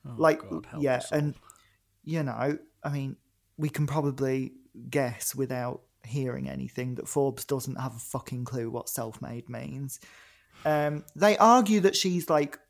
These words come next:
Speaker 2: relatively well self-made on this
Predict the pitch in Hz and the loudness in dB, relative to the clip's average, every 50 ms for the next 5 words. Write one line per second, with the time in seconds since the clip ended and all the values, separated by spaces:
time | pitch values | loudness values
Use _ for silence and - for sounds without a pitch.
0 | _ _ - 143 139 151 151 151 156 165 165 - - 180 165 156 - 160 160 156 | _ _ -8 -2 4 6 6 6 6 4 2 2 0 0 0 0 0 0 0 2
1 | 135 160 160 156 160 151 - - 170 160 160 160 156 - 170 170 165 165 165 180 | 4 4 6 6 4 2 0 0 0 2 2 0 0 0 2 4 4 4 4 2
2 | 214 254 - - - _ _ _ _ _ _ _ _ _ _ _ _ _ _ - | 0 0 -2 -8 -16 _ _ _ _ _ _ _ _ _ _ _ _ _ _ -20
3 | - - _ _ _ _ _ - 160 170 160 160 156 160 135 - - - | -20 -20 _ _ _ _ _ 0 2 2 2 2 0 0 -2 -4 -6 -8